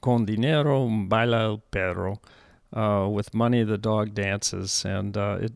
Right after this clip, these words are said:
it, uh, is such a playful way of saying a, um, an important truth in the world.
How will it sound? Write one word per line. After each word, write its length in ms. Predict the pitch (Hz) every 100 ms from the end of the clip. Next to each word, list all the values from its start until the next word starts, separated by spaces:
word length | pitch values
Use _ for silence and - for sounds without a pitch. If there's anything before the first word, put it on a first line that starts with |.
| -
it, 360 | 117 113 -
uh, 300 | 110 104 104
is 140 | 120 113
such 220 | 135 -
a 40 |
playful 920 | 113 - 120 123 123 - 127 117 110 107 _ _ -
way 460 | 120 113 113 113 107
of 160 | 98
saying 600 | - - 107 104 104 104 -
a, 380 | 107 104 101 104
um, 320 | 101 104 107 _ - - - 117
an 120 | 113
important 640 | 110 107 131 117 120 104
truth 360 | - 147 143 -
in 100 | 101
the 80 | 98
world. 340 | 98 95 98